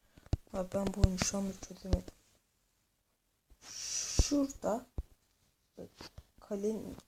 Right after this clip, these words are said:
or-, oralarda orta açıyorum. Direkt şey gidiyor. Direkt orta gidiyor.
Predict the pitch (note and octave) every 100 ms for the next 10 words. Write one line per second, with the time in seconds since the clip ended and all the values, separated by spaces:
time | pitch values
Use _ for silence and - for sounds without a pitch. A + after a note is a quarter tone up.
0 | - A#3+ A#3+ - _ _ _ G#3 A3+ G3
1 | E3 - A3 B3+ - - G3+ - B3 A#3
2 | - G#3+ A3+ A3+ A3 G#3+ - A#3+ A3+ -
3 | - G#3 - _ _ _ _ _ _ _
4 | - - G#3+ E3 F#3+ - A#3+ G#3+ - -
5 | G3 - F#3+